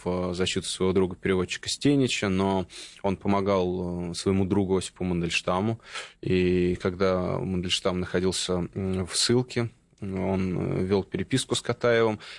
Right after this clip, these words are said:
а потом, э, знаменитая докладная, направленная на имя Ежова и связанная с тем, что вскоре, м, Мандельштам был арестован. Так вот, эта докладная в первую очередь била по Катаеву,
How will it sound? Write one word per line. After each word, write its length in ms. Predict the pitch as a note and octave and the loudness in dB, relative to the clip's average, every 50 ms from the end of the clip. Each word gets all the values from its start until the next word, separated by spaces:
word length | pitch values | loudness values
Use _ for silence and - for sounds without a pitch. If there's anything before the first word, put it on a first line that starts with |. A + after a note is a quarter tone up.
| - - | -12 -6
а 80 | - G2 | -6 -4
потом, 1080 | - G#2+ G#2 - C#3+ C#3+ C#3+ C#3 C3 A2+ G#2 G2+ G2+ G2 F#2+ F#2 F#2 F#2 F#2 F#2+ F#2+ F#2 | -2 -2 -2 0 2 2 2 2 2 2 2 2 2 2 0 0 -2 -4 -4 -4 -6 -4
э, 20 | |
знаменитая 880 | F#2 F#2+ G#2 G#2+ A2+ A#2 A#2 A#2 A2 - - G2+ G2 G2 G2 G2 F#2+ - - | -2 0 2 4 4 4 4 2 2 0 2 2 2 2 2 0 -2 -4 -6
докладная, 840 | G2+ G2 G#2+ G#2+ - - G#2 G2+ F#2 F#2+ G#2 A2 A#2+ B2 B2 A#2+ A2+ | -8 -4 -4 -2 0 2 0 0 2 0 0 0 2 2 0 0 0
направленная 840 | G#2+ G2 - - G2 G2+ F#2+ F#2+ F#2+ F#2+ F#2+ F#2+ F#2+ F#2+ F#2+ F#2+ F#2 - - - - - - - _ - | -2 -2 -2 0 2 2 2 2 0 0 0 0 0 0 -2 -4 -6 -8 -16 -20 -20 -20 -20 -14 _ 0
на 160 | G#2 G#2 G2+ | 0 2 4
имя 480 | G#2 G#2 G2+ G2 G2 F#2+ F#2+ F#2 F#2 - - _ - - | 4 4 4 4 4 2 2 0 -2 -4 -10 _ -14 -10
Ежова 760 | G2+ F#2 G2+ F#2+ F2+ G2 A2 B2 B2+ C3 C3 B2+ B2 A#2+ - - _ _ - | -4 0 0 2 2 4 4 4 4 4 4 2 2 0 -4 -8 _ _ -16
и 80 | - - | -10 -8
связанная 880 | - - G#2 G#2 G2 - G2 F#2+ F#2+ F#2 F#2+ F#2+ F#2+ F#2+ G2 F#2+ F#2+ | -4 0 2 2 2 0 -2 -2 -2 0 0 0 0 -2 -2 -4 -4
с 540 | F#2 - - - - - F#2+ F#2 F#2+ F#2 F#2 | -4 -4 -4 -4 -2 0 0 0 0 0 -2
тем, 300 | - - G#2 G2 G2 F#2+ - - - - - - _ _ - | -2 -2 -2 0 -2 -4 -6 -14 -20 -20 -20 -20 _ _ -10
что 540 | - - - - G2 F#2+ F#2+ F#2 F#2 F2 - | -8 -6 -2 0 0 2 2 0 -2 -4 -8
вскоре, 560 | - - - - G#2 G2 F#2 F#2 F2+ F2+ G2 - _ _ _ _ | -10 -8 -4 0 2 2 2 2 0 -2 -4 -10 _ _ _ _
м, 500 | - G#2+ G2 F#2 F#2 F#2 F2+ F#2 F#2 F#2 | -4 -2 -2 0 0 0 0 0 0 2
Мандельштам 440 | F#2+ G2 F#2+ G2 - - - G2 F#2+ | 2 2 2 2 0 0 -2 -2 0
был 120 | F2+ F#2+ F#2+ | 2 2 2
арестован. 580 | F#2+ G2 - - - - C3 D3+ D#3+ D3 B2+ - | 2 2 0 -4 0 0 2 2 2 0 0 -2
Так 160 | F#2+ - - | -4 -2 -2
вот, 160 | G#2+ G2+ - | -2 0 0
эта 300 | G#2 - - G#2+ G#2 G2 | -4 -4 0 0 0 2
докладная 480 | F#2 G2+ - - G2+ G2 F#2+ A#2 B2 A#2+ | 2 0 0 2 0 2 2 2 0 0
в 80 | - | 0
первую 240 | - A#2 G#2+ G#2+ G#2+ | 0 0 2 2 2
очередь 280 | G#2+ - - A2 G#2 F#2+ | 0 0 -2 -4 -4 -4
била 240 | F#2+ G#2+ G#2 G2+ | -2 0 0 0
по 120 | G2+ - - | 0 -4 -6
Катаеву, 640 | - A#2 A#2 - C3+ A#2+ G2+ F#2 F2+ F2 - - | -6 -6 -2 0 2 2 2 2 0 0 -2 -6